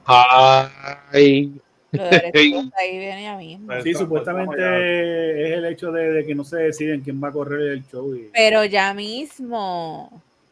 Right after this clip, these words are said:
Speaker 3: Ok, pues, dale, va, próximo tema.
Speaker 2: Dios mío.
Speaker 3: Eh,
Speaker 2: Pero
Speaker 3: ahí.
Speaker 4: Pero, pero,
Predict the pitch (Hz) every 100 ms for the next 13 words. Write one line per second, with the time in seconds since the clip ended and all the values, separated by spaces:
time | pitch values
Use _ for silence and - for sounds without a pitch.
0 | 113 120 123 127 120 - 123 120 151 131
1 | 120 120 135 143 160 147 123 117 160 160
2 | 160 156 156 196 269 254 202 165 151 139
3 | - 170 _ _ _ _ _ _ _ _
4 | _ _ - 143 262 269 170 151 135 135
5 | 131 131 143 143 139 135